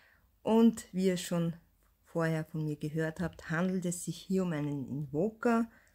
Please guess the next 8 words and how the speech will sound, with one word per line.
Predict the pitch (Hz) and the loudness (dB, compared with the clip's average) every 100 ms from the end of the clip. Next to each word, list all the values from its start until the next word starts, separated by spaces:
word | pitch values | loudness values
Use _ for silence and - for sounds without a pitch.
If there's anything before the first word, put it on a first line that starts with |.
| _ _ _ _ _ - | _ _ _ _ _ -4
einen | 160 156 156 156 | 0 0 0 6
Wind-Invoker. | 240 226 208 190 190 190 - 190 180 180 _ _ _ _ _ _ _ - | 8 8 4 2 2 0 0 0 0 -4 _ _ _ _ _ _ _ -2
Gehen | 180 170 | 0 2
wir | |
gleich | 170 156 151 - | 0 0 0 -4
zu | - | -8
den | 151 147 | -4 -4
Spells. | - 175 220 269 - | -2 0 2 2 -2